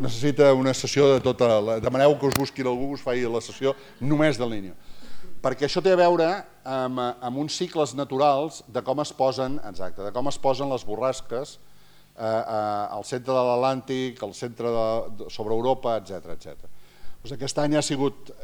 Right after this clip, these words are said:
ha sigut mal any per moltes coses i, a més a més, és un any de, del Niño fort. I aquí té una, una derivada, o sigui, el Niño no ens arriba directament, sinó que ens arriba a través del que se'n diu l'oscil·lació de l'Atlàntic Nord,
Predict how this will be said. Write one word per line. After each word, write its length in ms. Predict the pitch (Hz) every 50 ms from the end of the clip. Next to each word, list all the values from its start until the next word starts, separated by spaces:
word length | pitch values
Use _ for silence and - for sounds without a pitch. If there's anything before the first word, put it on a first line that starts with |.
| 117 120
ha 140 | 127 120 113
sigut 260 | - 110 110 120 110 101
mal 200 | 117 120 123 131 131
any 120 | 127 123 113 -
per 100 | 117 113
moltes 320 | 117 120 117 - 113 - -
coses 360 | - 131 131 123 139 - 104 117
i, 40 | 113
a 60 | 104 101
més 160 | 104 104 104
a 40 | 107
més, 160 | 107 110 113
és 120 | 113 110
un 80 | 104 107 101
any 120 | 101 98 98
de, 100 | 95 92 92 92 - - - - - - - - - -
del 200 | - 113 110 110
Niño 240 | 107 104 107 107 101
fort. 440 | - - 139 135 135 - - - - - - - - - -
I 80 | 139 131
aquí 300 | 120 - - 139 151 160 160 151 - - -
té 80 | 143 135
una, 420 | 127 131 131 127 127 123 123 127 -
una 180 | 143 117 113 113
derivada, 540 | 113 113 113 110 113 131 139 127 127 131 135 - - - 95
o 40 |
sigui, 140 | - - 127 120
el 80 | 127
Niño 220 | 143 160 170 170 165
no 80 | 165 160
ens 140 | 151 113 147
arriba 240 | 131 131 139 131 127
directament, 540 | 120 123 120 - 127 127 143 147 156 175 - - - - - - -
sinó 220 | - - 117 117 117
que 80 | 127 120
ens 80 | -
arriba 320 | 131 117 117 131 131 127 131
a 80 | 120
través 320 | - 120 123 123 123 110 117
del 100 | 117 98
que 120 | 113 107
se'n 160 | - 110 110 107
diu 120 | 117 110
l'oscil·lació 500 | 110 104 - - 113 110 107 - - 113
de 60 | 110 110
l'Atlàntic 400 | 107 104 107 110 110 104 120 117 131
Nord, 280 | 143 135 139 143 -